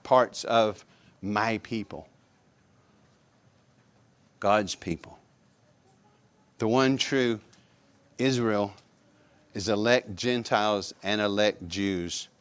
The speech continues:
which we see there's a remnant of the Jews, and we'll see that in the, in the text here in a minute. That's just a quick flash. We're gonna talk about that more when we get to chapter eleven. But what I want you to see is to, is to see that the Gentiles,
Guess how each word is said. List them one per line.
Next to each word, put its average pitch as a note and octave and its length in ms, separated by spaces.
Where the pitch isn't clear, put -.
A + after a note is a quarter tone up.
which - 160
we G2+ 100
see F#2+ 220
there's F#2 240
a F#2 80
remnant F#2 440
of F2+ 200
the F2 100
Jews, E2 400
and E2+ 120
we'll E2+ 80
see E2 220
that D#2+ 200
in D#2+ 160
the, D2+ 200
in D#2 160
the D2+ 80
text - 380
here D#2 100
in D2+ 80
a D2 40
minute. D2+ 240
That's E3+ 220
just F3 300
a C#3 40
quick E3+ 300
flash. C#3 380
We're D3+ 80
gonna E3+ 180
talk E3+ 260
about D3 300
that C3+ 220
more D3+ 320
when C3 180
we C3 100
get B2+ 220
to C3 100
chapter A#2+ 440
eleven. A#2 400
But C3 120
what D3+ 140
I D3 80
want E3 320
you F3 60
to C3 140
see E3+ 340
is C3+ 160
to, B2+ 280
is C3+ 220
to C3+ 160
see F#3 260
that C#3+ 220
the B2 140
Gentiles, D3+ 680